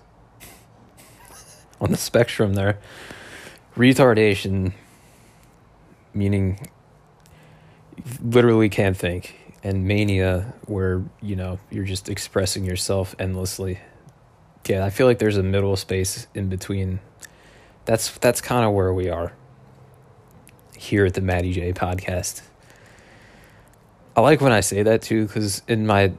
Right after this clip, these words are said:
head, I just picture, uh, you know, about four or five staff writers on, on typewriters and teletypes,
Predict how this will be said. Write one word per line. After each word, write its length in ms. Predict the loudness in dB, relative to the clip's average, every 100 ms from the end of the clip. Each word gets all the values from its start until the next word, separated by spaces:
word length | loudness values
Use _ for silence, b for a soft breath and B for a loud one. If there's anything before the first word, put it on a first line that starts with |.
| -2
head, 280 | 2 4
I 80 | 4
just 180 | 2 -2
picture, 420 | -2 -2 -2 -2 -2
uh, 280 | -6 -8 -10 -16 _ _ _
you 120 | -6
know, 200 | -6 -8 -12 -18 -20 _ _ -2
about 240 | 0 0
four 280 | 0 4 6
or 60 |
five 460 | 4 2 4 2 0
staff 460 | -2 2 4 4 2
writers 600 | 2 2 0 -2 -8 -8
on, 220 | -6 -6 -8 _ _ _ _ -8
on 160 | -6 -2
typewriters 840 | 2 2 4 2 2 0 -4 -10 -8
and 180 | -8
teletypes, 800 | 0 2 2 2 2 2 -4 -12